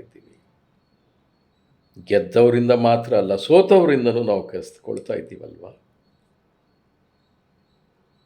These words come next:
ಇದು ಪ್ರಶ್ನೆ. ನೀವು, ನಾವು ಎಲ್ರೂ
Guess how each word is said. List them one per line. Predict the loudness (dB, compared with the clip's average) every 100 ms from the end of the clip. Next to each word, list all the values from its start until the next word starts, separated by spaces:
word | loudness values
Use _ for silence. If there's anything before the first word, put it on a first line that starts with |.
| _ _ _ _ _ _ _ _ _ _ _ _ _ _ _ _ _ _
ಇದು | -20 -12 -10 -12 -20 _ _ _ _ _ _ _ _ _
ಪ್ರಶ್ನೆ. | -14 -14 -16 -20 -20 _ _ _ _ _ _ _ _ _ _ _ _ _ _ _ _
ನೀವು, | -8 -8 -8 -10
ನಾವು | -10 -10 -10 -12
ಎಲ್ರೂ | -16 -18